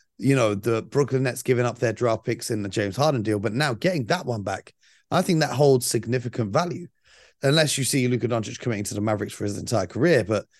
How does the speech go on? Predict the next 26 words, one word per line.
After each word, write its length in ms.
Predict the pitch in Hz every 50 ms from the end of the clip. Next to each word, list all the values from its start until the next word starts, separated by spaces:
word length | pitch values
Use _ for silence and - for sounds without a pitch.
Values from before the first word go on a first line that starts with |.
| _ _ _ _ _ -
you 140 | 123 123
know, 240 | 113 104 98 95 87 - _ _ _ _ _ -
I 160 | 147 180 208
don't 280 | 214 202 - - - - _ -
think 480 | 202 180 156 143 - - - - - _ _ _ _ _ _ _ _
this 200 | - 156 160 135
fit 320 | - - - - 160 143 -
with 200 | 120 131 123 -
Kyrie 400 | - 147 139 139 131 131 127 120
Irving, 400 | 127 123 117 107 117 113 110 - _ _ _ _ _ -
you 100 | 139 143
know, 100 | 143 143
the 80 | 139 139
whole 200 | 160 202 196 170
thing 180 | - 185 160
is 120 | 151 135 117
they 100 | 151 139
wanted 160 | 135 127 123
to 80 | - -
get 100 | 127 110
a 40 |
second 300 | - - 143 127 - 123
star 220 | 113 - 123 117 110
next 160 | 107 104 -
to 60 | - 104
Luka, 360 | 101 101 92 - - -